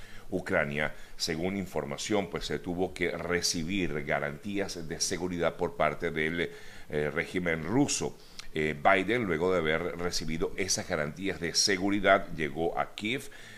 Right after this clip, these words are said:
prometió armas y le juró lea-, lealtad al régimen, em, em, al, al régimen de, o al gobierno, pues, de, de, de Ucrania. El, eh,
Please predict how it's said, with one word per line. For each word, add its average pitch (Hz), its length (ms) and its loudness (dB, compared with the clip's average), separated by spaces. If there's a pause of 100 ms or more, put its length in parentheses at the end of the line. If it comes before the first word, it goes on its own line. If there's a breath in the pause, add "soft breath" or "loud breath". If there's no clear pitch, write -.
(120)
prometió 82 600 2
armas 90 560 8
y 85 60 -2
le 78 100 -2
juró 82 420 4
lea-, 82 480 0
lealtad 73 640 6
al 76 160 0
régimen, 82 520 -4 (400 loud breath)
em, 67 920 -4
em, 62 760 -8 (260)
al, - 240 -8
al 80 140 -2
régimen 90 600 -2
de, 71 380 -2
o 76 120 0
al 71 180 0
gobierno, 78 520 -2
pues, - 140 -10
de, 65 240 -6
de, 58 280 -10
de 69 220 -4
Ucrania. 117 600 0 (680 loud breath)
El, 98 760 4
eh, 92 380 4